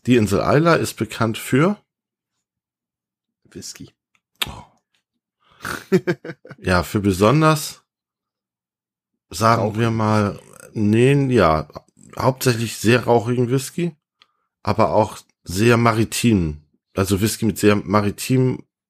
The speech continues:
Speaker 1: Charakter, also so ein Inselwhisky ist immer ein bisschen, sagen wir mal, ein bisschen, hat mehr Ecken, Ecken und Kanten in der Regel als so ein, so ein Space Hider, so ein runder, schöner, ausgewogener. Und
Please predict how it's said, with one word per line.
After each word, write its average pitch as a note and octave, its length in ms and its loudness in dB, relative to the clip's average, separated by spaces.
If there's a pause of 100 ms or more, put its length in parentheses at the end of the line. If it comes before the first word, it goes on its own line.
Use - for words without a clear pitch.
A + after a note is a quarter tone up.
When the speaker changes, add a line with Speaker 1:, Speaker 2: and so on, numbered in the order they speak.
(140)
Speaker 1:
Charakter, G#2+ 360 0
also F#2+ 240 2
so F2+ 140 -2
ein G2 80 0
Inselwhisky A#2 680 0
ist - 140 -8
immer G#2 180 -2
ein G#2 100 -2
bisschen, G2+ 400 0 (760)
sagen G2+ 260 0
wir G#2 80 2
mal, G2 80 4
ein F2+ 120 -2
bisschen, G2 260 -2
hat - 60 -6
mehr F#2+ 200 0
Ecken, - 320 -6
Ecken G2+ 240 -4
und F2 140 -6
Kanten G#2 280 -2
in F#2+ 120 0
der F2+ 200 0
Regel F2 300 -2
als E2 340 -4
so F2 160 2
ein, E2 300 -4 (640)
so - 160 -2
ein G2+ 80 2
Space D#2 400 0
Hider, D2 360 0
so D2 140 -10
ein D2+ 80 -4
runder, E2 540 2
schöner, E2 420 -2
ausgewogener. D2 960 -4 (840)
Und A2 520 0